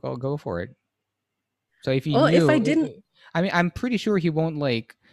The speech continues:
Speaker 1: go as far as to virtue signal that hard. Like, "Oh, I'm, I'm just, I'm
Speaker 2: But you
Speaker 1: better
Speaker 2: know
Speaker 1: than any other guy because I'm just more
Speaker 2: <laughs>
Speaker 1: connected to my feminine side," okay?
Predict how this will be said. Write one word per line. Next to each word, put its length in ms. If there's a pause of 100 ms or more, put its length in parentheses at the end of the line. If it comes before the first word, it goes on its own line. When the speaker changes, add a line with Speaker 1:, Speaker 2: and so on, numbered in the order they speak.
(260)
Speaker 1:
go 220
as 160
far 320
as 100
to 140
virtue 380
signal 360
that 160
hard. 500
Like, 220
"Oh, 160
I'm, 320 (140)
I'm 160
just, 280
I'm 100
Speaker 2:
But 120
you 60
Speaker 1:
better 240
Speaker 2:
know 80
Speaker 1:
than 320
any 300
other 260
guy 300
because 320
I'm 120
just 340
more 100
Speaker 2:
<laughs> 40
Speaker 1:
connected 460
to 100
my 140
feminine 480
side," 400
okay? 440